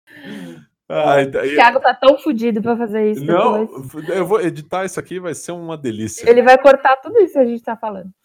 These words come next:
Speaker 1: Não, eu não, não quero cortar, justamente porque eu estou vendo você mudar de opinião aqui.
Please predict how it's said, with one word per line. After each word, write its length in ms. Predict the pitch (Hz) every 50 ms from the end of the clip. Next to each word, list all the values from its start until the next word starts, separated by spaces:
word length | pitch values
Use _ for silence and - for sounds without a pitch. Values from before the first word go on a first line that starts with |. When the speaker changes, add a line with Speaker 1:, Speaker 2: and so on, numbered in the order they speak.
| _ _ -
Speaker 1:
Não, 440 | - 160 180 233 269 320 370 381 339 -
eu 100 | 170 139
não, 160 | 131 135 135 127 135 135
não 140 | 127 127 123
quero 220 | 127 147 160 170
cortar, 360 | - 220 185 - - 120 110
justamente 440 | 113 135 135 - 143 131 143 165 160
porque 120 | - -
eu 80 | 196 180
estou 280 | 175 180 - 190 190 165
vendo 360 | 135 147 160 180 214 196 185 156
você 360 | 143 147 135 135 - - 143
mudar 300 | 139 139 127 123 120 117
de 80 | 117
opinião 520 | 113 - - 117 110 104 101 104 101 101 98
aqui. 340 | 92 90 - 104 110 135